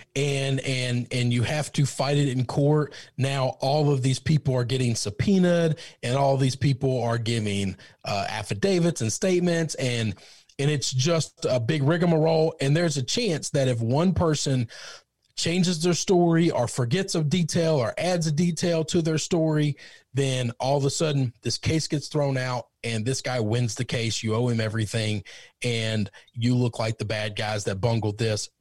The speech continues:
Just write the check. It's going to a, a bad guy, but if it wasn't going to him, it'd just be going to attorneys.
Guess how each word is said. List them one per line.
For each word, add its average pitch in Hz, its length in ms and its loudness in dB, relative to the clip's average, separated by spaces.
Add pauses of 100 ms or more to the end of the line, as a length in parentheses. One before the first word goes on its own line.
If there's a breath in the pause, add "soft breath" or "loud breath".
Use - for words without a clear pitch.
Just - 240 -4
write 107 220 -4
the 123 80 -6
check. 107 420 -6 (360 loud breath)
It's 131 180 -2
going 143 320 0
to 135 180 0
a, - 20 0 (220)
a 120 60 -2
bad 120 300 -4
guy, 127 400 -4 (280)
but 139 360 -2
if 139 120 0
it 135 80 0
wasn't 139 320 0
going 135 160 0
to 123 60 -2
him, 127 340 -2 (240 loud breath)
it'd 175 140 0
just 180 180 -2
be 135 80 0
going 98 260 -2
to 101 140 0
attorneys. 98 500 -2